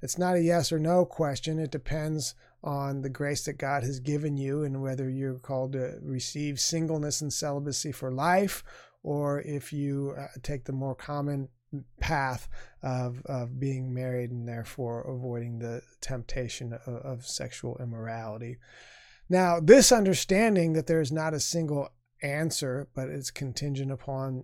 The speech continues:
your circumstances and calling and grace from God, can be a bit confusing to some due to the statement in verse one. The statement in verse one says, "It is good for a man not to touch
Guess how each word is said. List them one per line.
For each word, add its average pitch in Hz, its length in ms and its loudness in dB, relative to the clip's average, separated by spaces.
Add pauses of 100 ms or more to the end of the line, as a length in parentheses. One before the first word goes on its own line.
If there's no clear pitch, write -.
(120)
your 135 360 -2
circumstances 135 800 -6
and 123 120 -8
calling 131 380 -4
and 123 120 -6
grace 127 220 -2
from 127 180 -8
God, 147 320 -4
can 165 360 8
be 151 160 0
a 156 60 2
bit 147 260 -4
confusing 165 560 -2
to 147 100 -6
some 143 320 -2
due 139 180 -2
to 143 80 -2
the 147 120 -4
statement 147 520 -4
in 151 140 -4
verse 151 320 -2
one. 170 480 -2 (720)
The - 80 -18
statement 165 540 0
in 151 100 0
verse 156 260 0
one 185 240 2
says, 165 280 4
"It 165 300 -4
is 170 280 2
good 165 360 8
for 156 300 0
a 156 60 2
man 151 440 -2
not 143 320 -4
to 143 120 -6
touch 135 420 -6